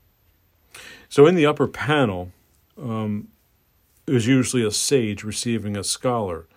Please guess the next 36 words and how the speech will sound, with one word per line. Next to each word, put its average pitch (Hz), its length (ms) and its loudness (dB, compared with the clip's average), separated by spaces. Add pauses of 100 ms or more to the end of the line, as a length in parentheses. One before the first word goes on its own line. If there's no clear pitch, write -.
(420)
with 113 160 -2
two 135 240 0
attendants 127 560 -4
who - 100 -12
bear 104 200 -4
bundles 104 520 -4
of 95 160 -12
rolled 104 280 -6
pictures, - 560 -14 (920)
while 131 180 6
in 131 80 4
the 120 80 2
lower 131 300 4
panel, 92 500 -10
a 117 60 -8
gentleman 117 500 0
shooting 120 400 -2
with 107 140 -4
a 101 40 -6
bow 95 460 -2
at 98 80 -8
a 104 60 -8
target 123 520 -4 (500)
which - 360 -8 (280)
bears 110 380 0
the 113 100 -6
design 104 460 -4
of 104 140 -6
a 107 40 -8
stork. - 540 -6 (1300)
Another 160 300 2
fine 120 280 2
example 113 500 -2
of 90 100 -8
lacquer 101 340 -6
carving, 92 580 -10